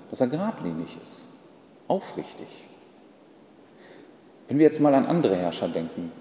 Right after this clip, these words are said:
die so über diese Erde gegangen sind, ob die Großen oder die Kleinen, die wir kennen, die, die richtig Geschichte geschrieben haben oder nicht, dann haben die doch alle eine Gemeinsamkeit.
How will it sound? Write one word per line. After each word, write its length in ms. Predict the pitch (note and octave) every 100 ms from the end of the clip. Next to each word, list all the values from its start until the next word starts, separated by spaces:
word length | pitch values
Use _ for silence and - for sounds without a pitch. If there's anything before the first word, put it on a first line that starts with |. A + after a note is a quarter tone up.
| -
die 60 |
so 100 | G#2
über 160 | A#2 A2+
diese 220 | G#2+ G2+
Erde 280 | A2 C3 B2+
gegangen 380 | A2 G#2+ G2 F2+
sind, 180 | - - - - - -
ob 140 | -
die 100 | -
Großen 640 | - E3+ A3+ - F3+ F3+ F3+ - - - - - - -
oder 140 | F#2+
die 80 | E2
Kleinen, 400 | - C3 D3+ D3
die 120 | B2+
wir 80 | A#2+
kennen, 320 | A#2+ A#2 G#2+ G#2 - - - - - - - -
die, 100 | B2+
die 120 | A#2+ A2+
richtig 440 | B2+ - A2+ -
Geschichte 440 | G2+ - F#3 -
geschrieben 440 | C#3 C3 B2+ A#2+ A2+
haben 200 | G#2+ G#2
oder 160 | F#2+ E2+
nicht, 340 | F2 B2 - - - - - - - - - -
dann 160 | -
haben 140 | E3 F#3
die 60 |
doch 160 | C#3 -
alle 200 | F3+ -
eine 180 | C3+ B2
Gemeinsamkeit. 840 | G#2 F#2+ E2+ D#2 D2+ - - -